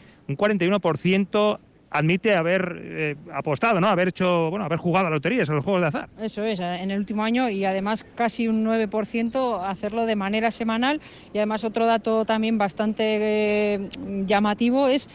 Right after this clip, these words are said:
Speaker 2: la cantidad, ¿no? de, de, eh, económica que se puede ju-, que juegan los jóvenes, que hablábamos creo que en torno a cuarenta y nueve euros, frente a una media en lo que es la población en general de veintiocho euros, con lo cual, a-, además de que están jugando muchos y cada vez más, están apostando cantidades importantes, ¿no?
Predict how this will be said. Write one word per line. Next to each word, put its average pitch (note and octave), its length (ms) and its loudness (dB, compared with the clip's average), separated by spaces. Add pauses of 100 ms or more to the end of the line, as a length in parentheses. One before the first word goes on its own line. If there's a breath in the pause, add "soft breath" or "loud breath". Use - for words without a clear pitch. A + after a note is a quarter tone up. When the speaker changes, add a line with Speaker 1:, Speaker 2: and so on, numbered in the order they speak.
(160 loud breath)
Speaker 2:
la G3+ 160 0
cantidad, G3+ 560 0
¿no? A3+ 180 2
de, G3 280 0
de, F#3+ 240 0 (420)
eh, - 20 0
económica A3+ 600 0
que G#3 100 -4
se G3 140 -2
puede G#3+ 240 0
ju-, G#3 180 -10
que F#3+ 140 -6
juegan A3+ 400 0
los A3 160 0
jóvenes, A#3+ 500 2
que G3+ 80 -2
hablábamos G#3 440 0
creo G#3 120 -2
que G3+ 60 -2
en G3+ 80 -2
torno G#3 240 0
a G3 40 -4
cuarenta G#3 440 0
y - 20 2
nueve G#3 380 2
euros, A#3+ 360 0 (280 loud breath)
frente G#3 380 2
a G3 80 4
una A3 260 4
media A3 640 4
en G#3 220 0
lo G#3 100 0
que A#3 80 -2
es G#3+ 60 -2
la A3 80 2
población G#3 400 0
en G3+ 80 0
general G#3+ 480 0 (240 loud breath)
de G#3 140 2
veintiocho G3+ 520 0
euros, G#3 300 0
con F#3 160 -6
lo F#3+ 80 -4
cual, G#3+ 320 0 (180)
a-, F#3+ 400 -8
además G3+ 320 0
de B3 80 0
que A#3+ 60 0
están A#3+ 200 0
jugando A#3 440 2
muchos A3+ 460 2
y G#3 40 0
cada G3+ 280 2
vez A3 120 2
más, A#3+ 220 0
están G#3+ 320 -2
apostando A3+ 600 0
cantidades G3 540 0
importantes, F#3 680 -2
¿no? G3 80 -4